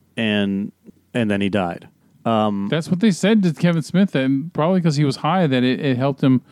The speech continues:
Speaker 1: I,
Speaker 2: from
Speaker 1: I,
Speaker 2: panicking
Speaker 1: I don't
Speaker 2: and
Speaker 1: know. I don't know this guy, so I can't tell you. So, you know, just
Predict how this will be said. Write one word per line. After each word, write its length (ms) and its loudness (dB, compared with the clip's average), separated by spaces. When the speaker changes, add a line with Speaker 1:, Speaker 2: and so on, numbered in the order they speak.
Speaker 1:
I, 160 0
Speaker 2:
from 260 0
Speaker 1:
I, 40 -6
Speaker 2:
panicking 300 2
Speaker 1:
I 120 2
don't 120 0
Speaker 2:
and 80 -2
Speaker 1:
know. 480 2
I 120 -2
don't 180 -2
know 180 2
this 220 0
guy, 240 -2
so 180 -4
I 100 0
can't 280 -4
tell 260 -2
you. 280 -6
So, 580 -2
you 180 -2
know, 280 -6
just 280 -4